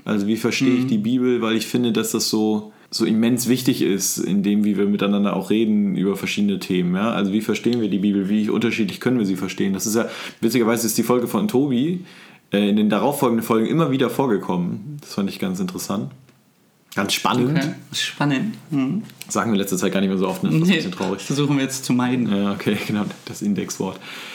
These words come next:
Speaker 1: Ähm, ah, genau, die fand, die Folge fand ich tatsächlich auch, äh, extrem großartig. Äh, und dann fand ich tatsächlich ein paar Folgen, und das jetzt benutze ich es bewusst, spannend.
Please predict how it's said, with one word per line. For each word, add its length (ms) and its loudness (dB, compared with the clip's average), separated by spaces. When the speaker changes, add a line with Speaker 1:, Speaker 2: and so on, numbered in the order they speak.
Speaker 1:
Ähm, 580 2
ah, 200 -2
genau, 300 2
die 120 0
fand, 260 0
die 100 2
Folge 240 0
fand 180 0
ich 60 -6
tatsächlich 340 0
auch, 260 -4
äh, 500 -8
extrem 380 -2
großartig. 640 -4
Äh, 60 0
und 160 2
dann 140 0
fand 180 2
ich 80 -4
tatsächlich 420 0
ein 40 -12
paar 140 -2
Folgen, 440 0
und 160 0
das 80 -4
jetzt 180 -2
benutze 260 0
ich 80 0
es 60 -12
bewusst, 340 0
spannend. 540 0